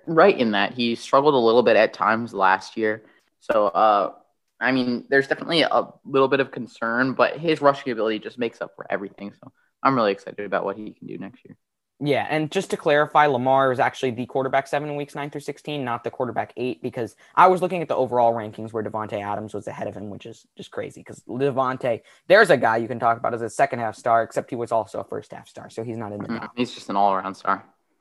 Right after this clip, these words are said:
Speaker 2: Yeah. A guy who actually finished ahead of Lamar Jackson weeks nine through sixteen in one more game is who we'll talk about next. Kirk Cousins of the Vikings.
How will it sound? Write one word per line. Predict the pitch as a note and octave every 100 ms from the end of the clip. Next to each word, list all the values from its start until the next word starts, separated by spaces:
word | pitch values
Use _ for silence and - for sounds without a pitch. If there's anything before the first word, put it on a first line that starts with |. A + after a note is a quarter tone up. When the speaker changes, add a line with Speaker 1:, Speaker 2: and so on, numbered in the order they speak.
| _
Speaker 2:
Yeah. | B2+ A#2+ - _ _ _ _ -
A | E3+
guy | F3 -
who | C#4
actually | G#3 B3
finished | - B3 A#3+
ahead | F#3+ - A3+
of | A#3
Lamar | G3 F#3+ F#3+
Jackson | F3 D3+ D#3 - D3+
weeks | C#3 C#3
nine | D3 C#3+ D3
through | C#3
sixteen | - C3+ - C#3 B2 B2 _ -
in | A#3 F3+
one | E3
more | E3 D3
game | B2+ - _ _ _
is | D3+
who | D3+
we'll | C3 B2
talk | C3+ A#2
about | B2+ A2+
next. | A2+ - _ _ _ _
Kirk | - - F#3+ G3+ A#3 - _ -
Cousins | G#3 A#3 E3+ B2 B2
of | C#3
the |
Vikings. | D3+ F#3 B3+ - - _